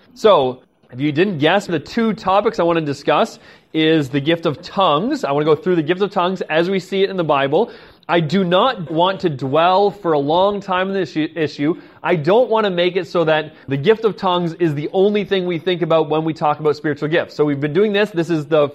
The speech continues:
fourth week of spiritual gifts, and we did two weeks on the Holy Spirit before that. So what I wanna do is just take a portion of a class to deal with a subject that is very controversial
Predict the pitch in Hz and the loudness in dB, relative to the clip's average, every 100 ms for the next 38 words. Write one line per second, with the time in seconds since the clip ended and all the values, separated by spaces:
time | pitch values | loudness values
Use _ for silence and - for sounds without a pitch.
0 | - - 220 233 202 214 208 156 202 185 | -6 2 4 4 2 -4 -4 -4 -2 0
1 | 175 156 214 202 - - - _ 165 170 | 0 0 0 -2 -12 -20 -20 _ -2 2
2 | 170 165 - 233 226 - 190 170 185 180 | 2 2 0 -2 0 0 0 2 2 2
3 | 185 175 151 131 196 196 190 190 180 - | 0 0 -2 -2 2 2 2 0 -4 -18
4 | - - 202 175 165 156 165 156 208 214 | -20 -4 2 4 4 2 2 2 2 2
5 | 180 165 165 202 208 170 151 - 247 254 | 2 0 0 -2 -2 -2 -4 0 2 2
6 | - 208 190 - 165 160 - 151 175 165 | 0 -4 -4 0 0 0 -4 0 0 0
7 | 147 208 202 190 185 156 135 165 165 - | -2 0 0 0 -4 -6 -4 -2 -2 -4
8 | 160 147 139 165 254 - 131 151 247 | -6 -4 -2 0 0 0 0 0 -2